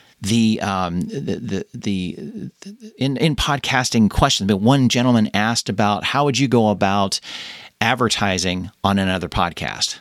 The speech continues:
to promote my business?" You know, he's looking at buying ad space in a podcast. I've never had that question asked before. That's really interesting that podcasting has gotten to that stage that,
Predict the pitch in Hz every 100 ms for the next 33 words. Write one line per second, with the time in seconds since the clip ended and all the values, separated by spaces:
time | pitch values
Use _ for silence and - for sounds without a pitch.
0 | _ - 120 - 104 95 101 - - 95
1 | 92 95 85 - 90 95 95 135 107 120
2 | - 196 131 - - 107 110 139 135 139
3 | 139 - - - 120 127 - - 95 -
4 | 101 - 135 147 - - - - - -
5 | - - - 110 98 113 123 131 117 113
6 | 101 - 95 - 90 85 - 80 - -
7 | - _ _ - 98 - 135 127 139 156
8 | 147 - 277 - 110 - 92 82 - -
9 | 92 - 92 - 90 82 87 95 95 107
10 | 92 87 - - 98 85 85